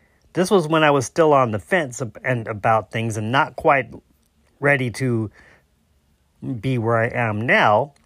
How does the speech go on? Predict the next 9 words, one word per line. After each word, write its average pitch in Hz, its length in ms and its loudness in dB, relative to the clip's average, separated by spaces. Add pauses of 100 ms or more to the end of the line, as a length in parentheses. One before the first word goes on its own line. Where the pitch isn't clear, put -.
(440)
Um, 151 340 4
she 185 540 -4
posted 160 380 0
a 147 140 2
picture 151 520 -4
of 123 240 0
the 127 460 -6 (680)
asexual 135 760 2
flag 110 540 0